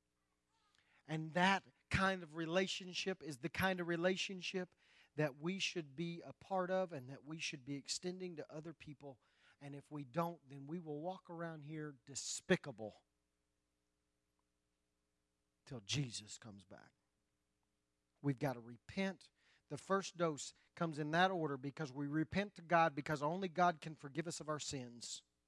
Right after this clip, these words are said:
But there is a second dose that we like to ignore that we need to go back to and understand, and it is the dose of confession where I bring myself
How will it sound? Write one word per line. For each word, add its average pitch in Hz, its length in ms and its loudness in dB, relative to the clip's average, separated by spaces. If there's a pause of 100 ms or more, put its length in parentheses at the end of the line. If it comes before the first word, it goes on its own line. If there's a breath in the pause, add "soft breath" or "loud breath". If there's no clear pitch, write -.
(720 loud breath)
But 151 120 -2
there 165 160 0
is 139 100 -4
a 151 60 -4
second 196 460 -2
dose 165 500 0
that 143 140 -4
we 151 80 2
like 170 300 6
to 190 80 -2
ignore 156 500 -4 (300 loud breath)
that 156 160 2
we 165 120 2
need 170 340 2
to 175 40 2
go 165 180 2
back 160 360 10
to 170 180 -2
and 151 100 -4
understand, 147 680 -2 (260 loud breath)
and 156 160 -4
it 147 100 -2
is 147 220 -4
the 151 80 -2
dose 175 400 2
of 143 140 -8 (100)
confession 147 760 -2 (280 loud breath)
where 160 260 4
I 156 240 4 (680 soft breath)
bring 233 420 6
myself 180 680 2